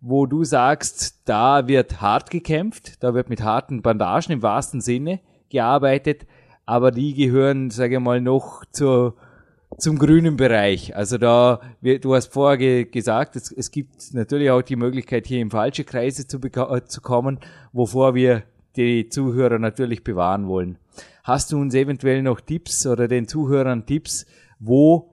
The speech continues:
im Internet oder wo es wirklich auch Sportverbände gibt, die dort die Leute an die richtigen Vereine, an die Ver-, an die richtigen Verbände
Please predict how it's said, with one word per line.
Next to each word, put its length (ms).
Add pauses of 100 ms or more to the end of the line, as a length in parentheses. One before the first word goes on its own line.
im 140
Internet 560
oder 180
wo 160
es 220
wirklich 400
auch 320 (300)
Sportverbände 800
gibt, 460 (360)
die 140
dort 580 (500)
die 180
Leute 680
an 180
die 80
richtigen 460
Vereine, 480
an 100
die 80
Ver-, 360
an 100
die 40
richtigen 380
Verbände 540